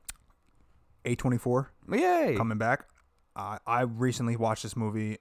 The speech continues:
Speaker 1: and honestly, I need to, I need to rewatch it. That's why I wanna do it, because I
Speaker 2: Mm-hmm.
Speaker 1: need to, like, fully absorb what, what I just saw. Uh,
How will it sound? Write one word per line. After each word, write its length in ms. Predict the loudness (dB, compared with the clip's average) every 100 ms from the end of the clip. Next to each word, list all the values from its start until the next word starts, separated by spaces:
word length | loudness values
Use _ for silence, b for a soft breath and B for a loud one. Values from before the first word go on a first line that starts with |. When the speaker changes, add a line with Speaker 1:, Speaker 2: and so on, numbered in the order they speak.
| -8
Speaker 1:
and 580 | -4 -2 -2 -4 -8 -14 _ _ _ _ _ _
honestly, 760 | -2 0 0 0 0 0 -2 -4 _ _ _ _ -2
I 80 |
need 140 | 0 0
to, 100 | 2
I 100 | 4
need 160 | 4 4
to 100 | 2
rewatch 420 | 4 6 6 4
it. 80 | 2
That's 180 | 2
why 140 | 4 2
I 40 |
wanna 200 | 4 0
do 160 | 0 0
it, 100 | 0
because 220 | 0 2
I 60 | 2
Speaker 2:
Mm-hmm. 60 |
Speaker 1:
need 80 | 0
to, 100 | -2
like, 220 | -4 -6
fully 320 | -4 -2 -2 -4
absorb 320 | -4 -6 -4
what, 120 | -8 -6
what 200 | -4 -4
I 80 |
just 180 | -6 -6
saw. 300 | -4 -2 -2 -4 b b b b b -2
Uh, 260 | 0 0